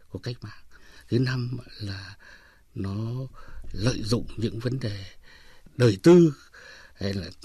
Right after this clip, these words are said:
của cá nhân, cán bộ, đảng viên để nó xuyên tạc. Và cuối cùng là nó tìm cách để tách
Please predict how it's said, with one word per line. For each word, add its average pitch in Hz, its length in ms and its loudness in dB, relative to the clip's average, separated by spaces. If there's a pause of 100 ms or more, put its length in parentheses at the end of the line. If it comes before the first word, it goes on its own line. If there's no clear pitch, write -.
của 101 120 -6
cá 127 220 -2
nhân, 170 320 6
cán 135 200 -2
bộ, 120 160 -2
đảng 95 180 -8
viên 120 280 -2
để 104 200 -10
nó 110 100 -6
xuyên 117 260 0
tạc. 107 260 -12 (440)
Và 95 280 -4 (680)
cuối 135 140 0
cùng 98 200 0 (220)
là 98 340 -8
nó 92 320 -12 (260)
tìm 101 280 0
cách 127 160 -4 (140)
để 90 280 -14 (880)
tách 185 180 -2